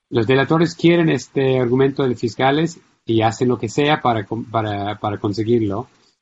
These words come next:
Y los fiscales no quieren darles su condena hasta después que no tenga más utilidad. Porque una vez que esa persona recibe su, su condena,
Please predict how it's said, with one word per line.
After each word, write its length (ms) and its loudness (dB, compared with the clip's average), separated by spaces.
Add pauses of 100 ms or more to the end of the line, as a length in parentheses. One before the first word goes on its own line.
(160)
Y 100 2
los 160 4
fiscales 460 0
no 260 2
quieren 360 2
darles 680 2 (360)
su 100 2
condena 640 2 (520)
hasta 340 0
después 440 -2
que 160 0
no 180 2
tenga 280 0
más 280 0
utilidad. 500 0 (120)
Porque 380 0 (280)
una 180 4
vez 180 0
que 100 0
esa 160 -2
persona 300 0
recibe 480 2
su, 420 -2
su 400 -2
condena, 680 0